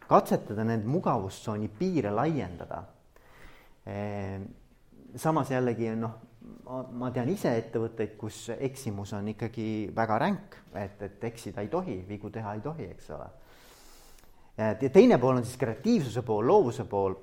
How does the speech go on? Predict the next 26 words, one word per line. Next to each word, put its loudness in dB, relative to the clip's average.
et -10
kuidas 2
siis -14
loovust 4
arendada. 0
Seal 6
oli 4
mul -2
väga 2
äge -4
vestlus -4
oli -4
Jaan 2
Aruga, 2
kes -4
on 4
ajuteadlane. 2
Äh, -2
ta -2
on -2
kirjutanud 0
ka -2
sellise -6
populaarteadusliku -4
raamatu -8
nagu, -10